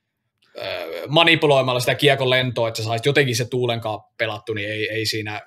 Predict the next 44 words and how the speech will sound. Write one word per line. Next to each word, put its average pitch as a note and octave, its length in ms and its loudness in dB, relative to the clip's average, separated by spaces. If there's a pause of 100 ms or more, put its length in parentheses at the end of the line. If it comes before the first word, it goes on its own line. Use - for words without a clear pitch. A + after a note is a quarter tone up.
(140)
ei G#2+ 200 -4
siinä G2+ 220 -6
ollut G2 120 -12
niinku F#2 240 -14
periaatteessa F#2+ 400 -12
niinku F2+ 160 -18
mitään F2 300 -14
saumaakaan. E2+ 680 -16 (240)
Ja A#2+ 80 0
sen G#2+ 140 -2
mä C#3+ 80 -2
muistan D#3 320 0
kans C3+ 200 0
sitten, A#2+ 140 -8
kun B2 80 -8
mä A#2+ 80 -4
heitin A#2 260 0
jo-, A#2 100 -2 (120)
jollain D3 300 4
väillä, A#2+ 180 0
missä A#2+ 200 -2
oli A#2+ 40 0
ihan A#2+ 140 -2
täys A#2 240 -2
vastatuuli, G#2 580 -6
mä G2+ 100 -10
heitin A2+ 220 -4
mun A#2 100 -6
vakaimpaa B2+ 540 0
H A2 40 -4 (200)
ykköspäkissä, G#2 760 -8 (420)
semmosia C3 500 0
jär-, C3 280 -6
ihan D3 260 -2
kunnon, C3 260 0
siis A2 120 -4
todella A#2+ 260 -2
ylivakaita, G#2 440 -8
niin A2 80 -8
se A#2+ 140 0
lensi C3 200 0
kuin D3 120 2
joku A#2+ 120 -2
tiippari. G#2+ 500 -8